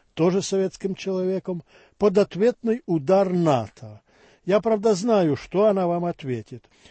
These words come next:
Она ответит в коммунистическом духе, скажет, что верит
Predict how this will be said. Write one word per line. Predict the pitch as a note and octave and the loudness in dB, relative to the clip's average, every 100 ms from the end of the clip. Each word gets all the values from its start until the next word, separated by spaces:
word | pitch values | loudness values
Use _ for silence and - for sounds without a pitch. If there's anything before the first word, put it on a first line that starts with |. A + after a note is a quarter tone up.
| _ | _
Она | D#3+ G3 F#3+ | -4 0 2
ответит | F3+ - E3+ G#3+ A3+ - | 0 0 4 4 2 -10
в | - | -8
коммунистическом | F#3+ F#3+ G3 F3+ - A3 - - A3+ G3 | -4 0 0 -2 -4 -10 -10 -8 -8 -2
духе, | F3+ B2 - A#2+ - _ - _ | 0 0 -6 -16 -16 _ -20 _
скажет, | - - - F3+ E3+ E3+ F#3+ | -16 -6 2 4 4 0 -4
что | - - F3 | -8 -4 -2
верит | C#3 D3 F#3+ G#3+ A3+ | 0 4 4 4 2